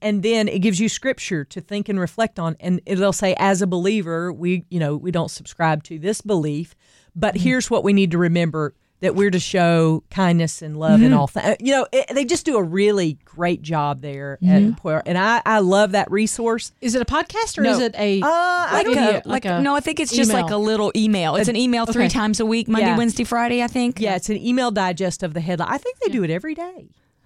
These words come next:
Speaker 3: I only get mine three times a week.
Speaker 1: May-, uh,
Speaker 3: Maybe.
Speaker 1: okay, maybe
Speaker 2: I
Speaker 1: I'm
Speaker 2: like
Speaker 1: wrong.
Speaker 2: for somebody to read me my news.
Speaker 1: Yeah.
Speaker 2: 'Cause I'm a little lazy that way. But,
Speaker 1: Yeah.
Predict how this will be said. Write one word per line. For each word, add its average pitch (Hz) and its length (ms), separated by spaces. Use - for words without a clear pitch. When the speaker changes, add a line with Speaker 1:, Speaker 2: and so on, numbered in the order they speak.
Speaker 3:
I 262 220
only 226 180
get 180 160
mine 202 240
three 185 160
times 156 300
a 160 60
week. 165 340
Speaker 1:
May-, 202 240
uh, 220 140
Speaker 3:
Maybe. 240 160
Speaker 1:
okay, 185 200
maybe 208 220
Speaker 2:
I 277 40
Speaker 1:
I'm 285 100
Speaker 2:
like - 60
Speaker 1:
wrong. 180 100
Speaker 2:
for 165 60
somebody 185 280
to 165 100
read 165 220
me 151 140
my 147 160
news. 143 340
Speaker 1:
Yeah. 202 320
Speaker 2:
'Cause 170 160
I'm 180 100
a 180 60
little 170 180
lazy 165 340
that 151 180
way. 151 180
But, 190 140
Speaker 1:
Yeah. 180 180